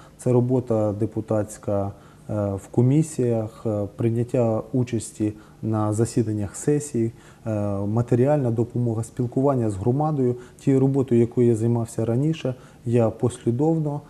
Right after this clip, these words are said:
займаюся і сьогодні. Що стосовно тих подій, які, е, відбулись, е, двадцятого лютого, то я хочу сказати про те, що я дійсно двац-, е, на той момент, е,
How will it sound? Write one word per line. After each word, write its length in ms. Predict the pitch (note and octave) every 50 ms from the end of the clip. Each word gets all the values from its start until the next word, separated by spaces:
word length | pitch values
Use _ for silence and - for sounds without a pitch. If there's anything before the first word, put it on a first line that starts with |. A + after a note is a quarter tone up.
| - - -
займаюся 520 | A2 G#2+ A#2 A2+ A#2 B2 B2+ B2+ B2 - -
і 60 | -
сьогодні. 500 | A#2 - - A2 G2 G2 F#2 F2+ - - - - - - - - -
Що 220 | - - D#3+ D#3+
стосовно 720 | D#3 - D#3+ C#3+ - - D#3 D3 C#3 C3+ C3 C3 C3 B2+ B2+ - - - - -
тих 160 | - C3+ B2
подій, 460 | - - C3+ B2+ A2+ A#2 B2 A#2+ A2+ G#2+
які, 760 | G2+ A2 A2 A2 - - A#2 A2+ A2 A2 A2 A2 G#2+ G#2+ G2+ - - - - - - -
е, 220 | A2+ A2 G#2+ G#2 G#2
відбулись, 580 | G#2 A#2 A2 A2+ A#2+ B2 A#2+ A#2+ A2+ - -
е, 220 | A#2 A2+ A2+ G#2+ G#2
двадцятого 760 | G#2 G#2+ A2 A#2+ A#2 - A#2 A2 G#2+ - A#2+ G#2 G#2 G#2+ A2
лютого, 540 | A#2+ D3+ E3 E3 - B2 G#2 F#2+ G#2+ G2+ - - - - - -
то 80 | - C3+
я 100 | C3+ C#3
хочу 280 | C3 - B2+ A#2+ - A#2+
сказати 640 | - - - A#2 A2 A#2+ B2 B2 B2 - A#2 A2+ A2+ - - - - - - -
про 140 | A#2+ B2+
те, 220 | A#2+ - C#3 C3+ B2
що 720 | C3 - - A#2+ A2+ A2+ A2+ A2+ A2+ A2 A2 A2 A2 A2 A2
я 180 | A2+ A2+ B2 C3
дійсно 540 | B2+ A#2+ A#2+ A2+ G#2+ - - A2+ A2 G#2+ G#2+ A2
двац-, 340 | A#2+ A#2 B2 B2+ A#2+ B2 - C#3+
е, 400 | B2+ A#2+ A#2 A2+ A2+ A2 A2 G#2+ - -
на 160 | - C#3 C3 A#2+
той 160 | - C3+ B2+
момент, 440 | A#2+ A#2+ A#2+ B2+ C3+ C3 C3 B2+ - - - - - - -
е, 40 | A#2+